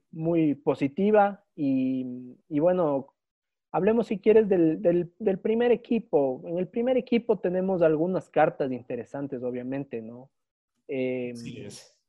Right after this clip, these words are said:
Speaker 1: entonces, obviamente
Speaker 2: Yo
Speaker 1: está
Speaker 2: creo que verás, más allá de enfocarlo en primer equipo, una de las ventajas de que no hemos grabado este tiempo es que podemos hablar en retrospectiva de la totalidad de cartas.
Speaker 1: Sí,
Speaker 2: Y yo te
Speaker 1: sí,
Speaker 2: voy a
Speaker 1: sí,
Speaker 2: dar
Speaker 1: mejor.
Speaker 2: mi top cinco.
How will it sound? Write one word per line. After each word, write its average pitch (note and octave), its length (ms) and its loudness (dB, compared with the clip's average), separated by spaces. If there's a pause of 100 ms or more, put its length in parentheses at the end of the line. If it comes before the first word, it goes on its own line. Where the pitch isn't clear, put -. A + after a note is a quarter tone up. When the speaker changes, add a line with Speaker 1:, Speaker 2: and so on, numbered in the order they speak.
(220)
Speaker 1:
entonces, C3+ 920 -6 (640)
obviamente D3 560 -4
Speaker 2:
Yo G#3+ 80 0
Speaker 1:
está G#3+ 140 0
Speaker 2:
creo - 120 6
que - 80 0
verás, E3 280 0
más F#3 160 2
allá F#3 240 2
de G3+ 60 0
enfocarlo D#3+ 380 -2
en F3 80 -4
primer D3+ 280 -6
equipo, D#3+ 400 -6 (100)
una D#3 140 -2
de D#3+ 80 2
las C#3 160 0
ventajas D3 540 -2
de C3+ 120 -4
que - 220 -12 (360)
no D3+ 120 -8
hemos E3 120 0
grabado D#3 320 4
este D#3+ 200 -4
tiempo D#3+ 320 -4
es D3+ 80 -6
que C#3 80 -10
podemos C#3+ 340 -6
hablar C#3+ 200 0
en D#3+ 120 0
retrospectiva C#3+ 720 -2
de D3 80 2
la C3+ 120 -2
totalidad C3+ 440 -2
de C3+ 120 -6
cartas. C#3+ 560 0 (180)
Speaker 1:
Sí, G3 180 2
Speaker 2:
Y E3+ 60 -2
yo G#3 100 6
te - 60 2
Speaker 1:
sí, B3+ 80 4
Speaker 2:
voy A3 100 6
a G#3+ 40 6
Speaker 1:
sí, G3+ 60 8
Speaker 2:
dar G3+ 160 8
Speaker 1:
mejor. F3+ 280 2
Speaker 2:
mi F3+ 360 2 (160)
top A#3 200 0
cinco. - 500 -4